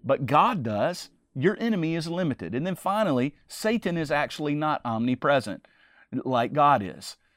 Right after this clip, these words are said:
So Satan can't be everywhere at one time. And I don't know about you, but I want to encourage you today that we do have a formidable enemy. The Bible says here, "You better be watchful, you better be sober-minded." But you don't have to fear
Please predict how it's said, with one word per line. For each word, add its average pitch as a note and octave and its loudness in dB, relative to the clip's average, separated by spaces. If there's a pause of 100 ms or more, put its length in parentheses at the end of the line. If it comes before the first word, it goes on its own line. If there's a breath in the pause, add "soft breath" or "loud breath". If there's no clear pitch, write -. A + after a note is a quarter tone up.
So F#3 0
Satan F#3 -2
can't C#3 -4
be F#2+ -10
everywhere G#2+ -2
at C#3 -2
one F3 -2
time. F#3 0 (420 soft breath)
And D#3+ 0
I G3 0
don't A3 -4
know G3 -2
about F3+ 0
you, A3+ -2
but E3 0
I - 2
want F#3 -2
to F#3+ -4
encourage G3+ -4
you C#3 0
today B2 -2
that - -6
we C3+ 0
do E3 -2
have F#3 0
a F3 -8
formidable D3 -4
enemy. G#2+ 0
The F#2 -6
Bible D3+ 2
says D#3 -4
here, E3+ -2
"You A#2+ -2
better C3+ 0
be F#3+ -6
watchful, G2 -2 (280 soft breath)
you B2 0
better B2 2
be C3 2
sober-minded." B2 -2
But E3+ 4 (520 soft breath)
you B2+ -6
don't C#3+ -2
have D3 -4
to D3 -10
fear B2 -4